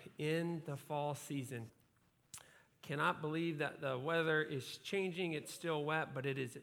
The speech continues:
beautiful. And we are so glad that you've chosen to worship with us this morning. We want to welcome you. My name is Matt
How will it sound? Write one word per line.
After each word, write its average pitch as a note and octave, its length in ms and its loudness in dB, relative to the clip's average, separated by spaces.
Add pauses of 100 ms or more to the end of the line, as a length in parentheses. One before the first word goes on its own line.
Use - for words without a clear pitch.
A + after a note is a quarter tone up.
(120)
beautiful. C#3 600 2
And C3 60 -2
we D3+ 180 0
are C#3 200 4 (380)
so G3+ 280 4
glad F3 300 6
that E3+ 220 -2
you've E3+ 400 0
chosen D#3+ 540 0
to D3+ 140 -4
worship C#3+ 380 -2
with C#3 160 -8
us C3 200 -4
this C3 220 -10
morning. C3 360 -6 (500)
We D3 120 0
want D#3 160 6
to C3+ 40 4
welcome D3 460 2
you. A#2 180 -6 (500)
My D3 160 4
name D#3 200 2
is C#3 120 -4 (140)
Matt D3+ 320 4